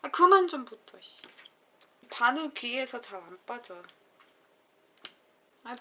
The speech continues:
그만 붙으라고. 진짜 요란스럽게 하죠. 아. 자, 어차피 검은색에 검은 실을 해서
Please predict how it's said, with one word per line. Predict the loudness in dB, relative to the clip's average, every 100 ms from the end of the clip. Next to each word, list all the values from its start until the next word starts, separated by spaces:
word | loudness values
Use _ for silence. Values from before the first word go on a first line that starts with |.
| -10
그만 | -10 -2 0 0
붙으라고. | -4 -12 -4 6 8 8 6 2 2 0 0 2 2 0 -2 -12 _ -20 -20 _ -20 -20 _ _ _ _ _ _ _
진짜 | -6 -6 -4 -6
요란스럽게 | -4 -2 -2 -2 -4 -4 -6 -6
하죠. | 2 2 2 -4 -4 -10 _ -16
아. | -16 -16 -20 _ _ -20 _ -20 -20 _ _ _ _ _ -16 -16 -12 -12 -12 -12 -20 -20 _ _ _ _ -20 _ _ _ _ _ _ _ -20 -20 -20
자, | -12 -4
어차피 | -4 -2 -6 -6 -8 -8
검은색에 | -6 -4 -4 -4 -4 -6 -6 -8
검은 | -8 -10 -8
실을 | -8 -8 -8
해서 | -8 -6 -6 -6